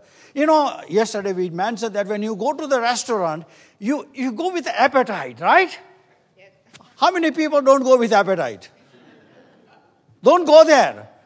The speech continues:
Speaker 1: You go with appetite and you have all figured it out what you are going to eat. So before the menu comes, you know what are you going to order.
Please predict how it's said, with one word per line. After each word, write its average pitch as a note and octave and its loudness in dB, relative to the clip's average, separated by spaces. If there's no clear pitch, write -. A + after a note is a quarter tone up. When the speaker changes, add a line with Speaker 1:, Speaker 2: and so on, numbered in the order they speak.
Speaker 1:
You A3 -2
go D#4+ -2
with D#4+ -2
appetite C4+ -2
and A#3 -2
you E4+ 0
have C#4+ -2
all D4 2
figured D4+ -6
it D4+ -6
out D4 -2
what C4+ -2
you C#4 -2
are C#4 4
going C4+ 0
to A3+ -4
eat. C4+ -2
So C#4 0
before C#4 -2
the F#4+ 0
menu D#4+ -2
comes, C4+ -2
you B3 -2
know C4 4
what C4 2
are B3+ -2
you A#3+ -2
going A3 0
to A3+ -2
order. D3 -2